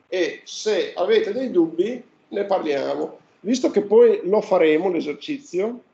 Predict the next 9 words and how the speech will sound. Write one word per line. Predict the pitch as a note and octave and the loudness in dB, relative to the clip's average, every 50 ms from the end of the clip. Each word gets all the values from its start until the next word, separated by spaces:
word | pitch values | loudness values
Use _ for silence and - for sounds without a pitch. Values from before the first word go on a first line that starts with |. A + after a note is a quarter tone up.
| _ _ _ _ | _ _ _ _
in | - D#3 F3 F3 | -2 0 0 2
remoto | E3 D#3+ D3+ D3 D3+ E3 F#3 F#3 - - - | 2 2 2 2 4 4 4 2 2 0 -4
o | D3+ C#3+ - E3 E3+ | -8 -6 -6 -4 -4
in | E3 D#3 | -4 -4
presenza, | D#3 D#3 D#3 D3+ D#3 D#3+ E3+ F3 F3 E3+ - - D3+ C#3 - - C#3 | -4 -6 -6 -4 -2 -2 -2 -2 -2 -4 -4 -4 -6 -6 -6 -8 -6
noi | D3+ E3+ E3+ D3+ | -4 -4 -2 -2
lo | - D3+ | -4 -4
faremo | - E3 E3+ F3+ E3 D#3+ | -4 -2 0 0 2 0
assieme, | D#3+ - - F3 E3 D#3+ D3+ C#3+ D3 C#3+ D#3+ F#3 A3+ D#3+ - - - | 0 0 0 2 2 2 2 2 2 2 2 2 2 0 -4 -10 -20